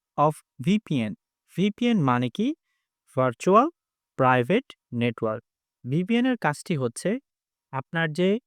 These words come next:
রিয়েল যে অ্যাড্রেসটা সেটা ট্র্যাকারের বা যে ট্র্যাক করে তার থেকে এটা প্রোটেক্ট করে বা গোপন রাখে। ওয়াইফাই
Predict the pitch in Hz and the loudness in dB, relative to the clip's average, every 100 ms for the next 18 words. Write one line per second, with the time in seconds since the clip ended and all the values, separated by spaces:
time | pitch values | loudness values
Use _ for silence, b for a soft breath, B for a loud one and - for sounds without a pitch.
0 | _ 156 135 170 214 208 180 123 127 131 | _ -6 0 2 2 2 2 2 0 -4
1 | - 254 262 - 147 147 143 220 _ _ | -4 -4 -4 -4 -2 2 0 0 _ _
2 | _ - 170 156 - 170 208 - _ _ | _ -6 -2 0 0 0 0 -4 _ _
3 | - 135 135 127 151 - 175 165 - 139 | -4 0 0 0 -4 0 -2 -2 -2 -2
4 | 190 - 127 127 _ 160 - 254 - _ | -2 0 0 -2 _ -8 -2 -4 -4 _
5 | _ _ _ - 131 180 - 202 202 170 | _ _ _ -10 -4 -4 0 0 0 -4
6 | - 123 110 120 139 147 185 190 135 117 | -2 -2 -2 0 0 2 0 2 0 0
7 | - 117 - _ _ _ _ _ _ _ | -4 -10 -10 _ _ _ _ _ _ _
8 | _ _ _ _ _ _ _ _ _ _ | _ _ _ _ _ _ _ _ _ _
9 | _ 175 175 175 - 208 302 | _ 0 0 2 2 0 0